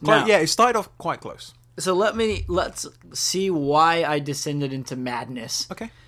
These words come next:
Speaker 2: So it was a close game. Garnett was playing out of his shoes, seven for eight, fourteen and five. Quarter two, I built up an eleven-point lead. The Blockers had
Speaker 1: Mm.
Speaker 2: sixty-three on the board.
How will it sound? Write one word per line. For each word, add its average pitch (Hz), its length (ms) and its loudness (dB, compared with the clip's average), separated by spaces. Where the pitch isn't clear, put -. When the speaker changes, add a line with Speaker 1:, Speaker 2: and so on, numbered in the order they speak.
Speaker 2:
So 165 200 4
it 160 100 4
was 160 120 2
a 143 60 -4
close 190 340 0
game. 139 320 -2
Garnett 151 540 0
was 147 360 -2
playing 160 340 -4
out 160 200 -2
of 156 60 -2
his 143 100 -4
shoes, 117 480 -6
seven 160 440 -2
for 143 160 -4
eight, 127 300 -4
fourteen 156 400 -4
and 143 160 -2
five. 110 420 -6
Quarter 196 300 4
two, 214 460 2
I 143 160 2
built 143 320 0
up 143 140 -4
an 135 80 -6
eleven-point 147 720 -4
lead. 117 320 -6
The 113 60 -10
Blockers 143 540 -2
had 147 120 -4
Speaker 1:
Mm. 175 40 -6
Speaker 2:
sixty-three 165 640 -4
on 170 100 0
the 165 80 0
board. 160 400 2